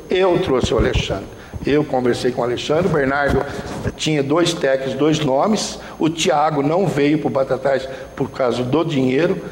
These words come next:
ele queria, me parece, umas, ganhar por mês quinze a vinte mil reais, o Batatais não tem condições. Eu acertei com o Alexandre, com a comissão técnica, uma comissão técnica barata demais.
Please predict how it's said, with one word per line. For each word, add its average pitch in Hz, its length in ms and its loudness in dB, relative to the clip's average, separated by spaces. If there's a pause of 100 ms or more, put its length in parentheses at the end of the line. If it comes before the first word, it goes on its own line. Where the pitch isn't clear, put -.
(120)
ele 120 140 -2
queria, 123 460 2
me 123 160 -2
parece, 127 480 0
umas, 113 200 -2 (560)
ganhar 123 360 0
por 127 180 0
mês 131 300 2
quinze 160 360 2
a 110 40 2
vinte 135 280 -2
mil 135 160 2
reais, 180 320 2 (300)
o - 40 -18
Batatais 143 380 0
não 156 140 2
tem 156 220 -2
condições. 143 500 -4 (500)
Eu 170 200 4
acertei 147 420 0
com 143 120 -4
o - 20 0
Alexandre, 151 640 0 (200)
com 139 100 0
a 127 40 2
comissão 127 480 0
técnica, 180 480 0 (260)
uma 123 140 -4
comissão 143 420 0
técnica 135 640 0 (240)
barata 160 720 0
demais. 135 640 -2